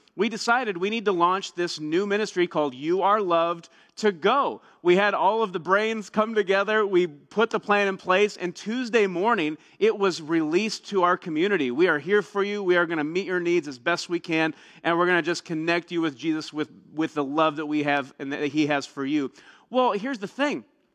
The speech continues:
Not only did we launch You Are Loved to Go, something else extraordinary happened.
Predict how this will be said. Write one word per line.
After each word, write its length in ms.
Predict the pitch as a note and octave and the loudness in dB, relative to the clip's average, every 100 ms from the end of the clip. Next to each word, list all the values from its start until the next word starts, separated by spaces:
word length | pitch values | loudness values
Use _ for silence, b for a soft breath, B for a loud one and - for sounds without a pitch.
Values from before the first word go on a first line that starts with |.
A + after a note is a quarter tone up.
| _ - - | _ -20 -4
Not 200 | G#3 C4+ | -2 -2
only 200 | C#4 A#3 | -2 -6
did 140 | F#3 | -2
we 120 | F3+ E3+ | 2 2
launch 420 | E3 G#3 G3+ - | 2 0 0 -6
You 200 | F#3+ G#3 | -2 0
Are 120 | E3+ | 2
Loved 280 | F3 F3+ - | 2 -2 -2
to 100 | D3 | -6
Go, 320 | C3+ A3 F3+ | 0 0 0
something 380 | - C4+ C4+ A3+ | -2 -4 -2 -2
else 180 | A#3 G3+ | -2 -4
extraordinary 640 | - - G#3+ G3+ G3 F3 | -12 -2 0 2 2 2
happened. 320 | G3+ A#3+ B2+ | 2 0 -4